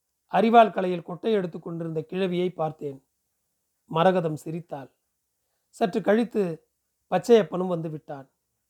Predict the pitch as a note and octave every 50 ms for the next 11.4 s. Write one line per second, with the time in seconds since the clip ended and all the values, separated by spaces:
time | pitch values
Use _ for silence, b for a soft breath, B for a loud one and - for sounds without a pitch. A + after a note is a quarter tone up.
0 | _ _ _ _ _ _ _ _ _ _ _ _ - G3+ A3 G#3+ A3+ A3 G#3 G3+
1 | F3+ F3+ F3 F3 F3 F3+ F#3 F3 E3 D3+ - _ _ - - F#3+ G3 G#3 G3+ F#3+
2 | E3 F3 E3 - - F3+ - D#3+ D3+ D#3 D3+ D#3 D#3 D#3 D#3+ D3+ C3+ C3+ C3+ B2+
3 | _ _ _ _ _ _ _ _ _ _ _ _ _ _ _ _ _ _ _ _
4 | _ _ _ _ _ _ _ _ _ _ _ _ - D#3+ - F#3+ F#3 F3+ F3 F3
5 | E3+ E3+ E3 G3 A3+ G3 - F#3+ F#3+ F#3+ F3+ G3 G#3 - - F3+ F3 F3 F3 F3
6 | - _ _ _ _ _ _ _ _ _ _ _ _ _ - F3+ F#3+ F#3 E3+ D3+
7 | F#3 F#3 F#3+ F#3+ - - _ _ _ _ _ _ _ A3 A#3+ B3+ G3 A3+ G#3+ G3
8 | F#3 E3 F3+ G#3+ - - G3 F#3 F#3 F3+ F3 E3 E3 D#3 D3 C#3+ C#3 C#3 C3+ _
9 | _ _ _ _ _ _ _ _ _ _ _ _ _ _ _ _ _ _ _ _
10 | _ _ E3+ F3+ F#3+ F#3 F#3 F#3 F#3 F3 D#3+ D#3+ E3 E3 - F3+ - - D3+ D3
11 | D3 D3 C#3+ C#3+ D#3+ E3+ E3 _